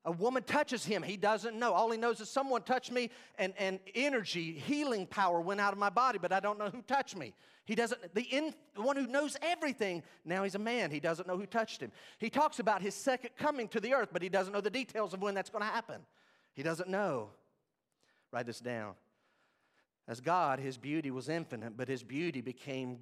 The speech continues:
gore at the whipping post of Pilate in Pilate's judgment hall and on the cross, and I mean gore. You've never on your worst day looked as bad as Jesus did at the whipping post and on the cross.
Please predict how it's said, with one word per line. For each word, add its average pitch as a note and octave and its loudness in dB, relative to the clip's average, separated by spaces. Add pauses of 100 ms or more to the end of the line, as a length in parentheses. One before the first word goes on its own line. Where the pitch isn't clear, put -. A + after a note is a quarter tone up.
gore B2 -2 (760)
at C3 -10
the C3 -4
whipping C#3 -2
post A#2 -6
of B2+ -14
Pilate C#3 0
in A2+ -14
Pilate's C3+ -6
judgment C#3+ -4
hall A2 -4 (280)
and C3 -6
on C3 -4
the B2+ -8
cross, C3 0
and B2+ -4
I C3+ 0
mean B2+ -6 (320)
gore. A2 -4 (1300)
You've B2+ -2
never C#3 -2
on C#3+ -2
your D3 -4
worst C#3 -4
day C#3 0
looked A#2 -8
as A#2 -12
bad B2 -2
as A2+ -8
Jesus A#2 -10
did G#2+ -4 (640)
at G#2 -14
the G#2+ -10
whipping G#2+ -8
post F2+ -16 (680)
and G#2+ -10
on G2+ -8
the G2 -14
cross. G2+ -8